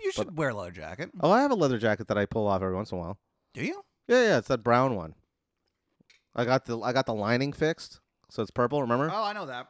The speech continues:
Speaker 2: Yeah, yeah, yeah. But I don't wear it that often 'cause it's not, it's, it's a little too small. But anyway, <laughs> it's one of those, it's one of those jackets that I can't wear zipped up. Like, I can only wear it open.
Speaker 1: Yeah,
Speaker 2: You know what I mean?
Speaker 1: that shit's pointless. There's no point.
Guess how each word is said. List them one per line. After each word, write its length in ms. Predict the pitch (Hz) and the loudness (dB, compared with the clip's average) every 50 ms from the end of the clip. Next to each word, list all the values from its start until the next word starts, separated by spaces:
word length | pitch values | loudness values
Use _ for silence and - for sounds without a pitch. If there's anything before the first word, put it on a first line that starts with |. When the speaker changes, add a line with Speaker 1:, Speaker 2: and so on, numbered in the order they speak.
| _ - | _ 0
Speaker 2:
Yeah, 80 | 123 131 127 | 4 6 6
yeah, 100 | 123 123 120 | 8 8 8
yeah. 180 | 120 107 92 85 - _ _ _ _ _ _ _ _ _ _ _ | 6 6 4 0 -6 _ _ _ _ _ _ _ _ _ _ _
But 120 | - 120 | 2 4
I 60 | 127 | 4
don't 120 | 131 131 131 | 4 4 4
wear 120 | 123 120 | 2 2
it 80 | 117 98 | 2 4
that 100 | 113 104 | 4 4
often 300 | 101 101 98 90 95 90 | 4 4 2 0 -2 -6
'cause 120 | 98 113 | -6 -6
it's 160 | 127 131 - | -6 -6 -4
not, 220 | - 143 147 156 - | -2 -2 -2 -2 -4
it's, 120 | 131 - - | -6 -6 -4
it's 160 | 143 143 - | -4 -4 -2
a 40 | 135 | -2
little 200 | 139 156 175 160 | -2 -2 -2 -2
too 120 | - 135 | -4 -6
small. 380 | - - - 101 92 82 - - _ _ _ _ _ _ _ _ _ _ _ _ _ _ _ _ _ _ _ | -6 -6 -6 -8 -8 -8 -10 -14 _ _ _ _ _ _ _ _ _ _ _ _ _ _ _ _ _ _ _
But 120 | - 135 147 | 2 4 6
anyway, 320 | 160 165 151 135 117 117 - - - - - - - - - - | 6 8 6 6 4 2 -2 -6 -12 -16 -18 -20 -20 -20 -20 -20
<laughs> 440 | - - - - 147 - - - - 170 139 | -20 -20 -20 -20 -20 -18 -16 -14 -10 -8 -6
it's 100 | 143 139 | 0 2
one 120 | 165 185 | 4 6
of 40 | 202 | 6
those, 160 | 202 196 175 - | 6 4 2 0
it's 140 | 170 139 | -4 -2
one 120 | - 175 202 | 0 2 4
of 40 | 202 | 4
those 140 | 180 - | 4 4
jackets 400 | 151 139 135 139 - 165 151 - - - - - - - | 4 4 4 4 2 -2 -4 -4 -6 -10 -10 -6 0 4
that 80 | 151 | 4
I 80 | 147 143 | 4 4
can't 300 | - 170 170 165 165 147 | 4 2 2 2 2 2
wear 280 | 139 135 131 139 139 131 | 4 6 6 6 6 4
zipped 340 | 107 110 127 131 - - 113 | 2 0 0 0 0 0 2
up. 240 | 104 120 147 - - | 2 2 2 0 -2
Like, 180 | 120 113 - | -4 -2 -2
I 60 | 117 110 | -2 -4
can 160 | - 117 110 | -4 -4 -4
only 160 | 110 110 110 | -4 -2 0
wear 180 | 107 107 107 104 | 2 2 2 2
it 60 | 82 | 2
open. 160 | 104 107 165 | 0 2 2
Speaker 1:
Yeah, 240 | 165 170 165 165 160 | 4 6 6 6 8
Speaker 2:
You 60 | 160 165 | 8 8
know 60 | 160 | 10
what 60 | 160 | 8
I 40 | - | 8
mean? 200 | 127 131 135 139 - | 6 4 0 0 0
Speaker 1:
that 120 | 170 170 - | 0 -2 0
shit's 200 | - 185 147 - | -2 -6 -8 -8
pointless. 420 | - - 123 113 110 107 104 104 - | -10 -10 -8 -8 -6 -6 -8 -8 -8
There's 140 | - 123 123 | -10 -8 -6
no 120 | 139 123 | -6 -6
point. 340 | - - 107 104 104 101 | -6 -6 -6 -8 -8 -10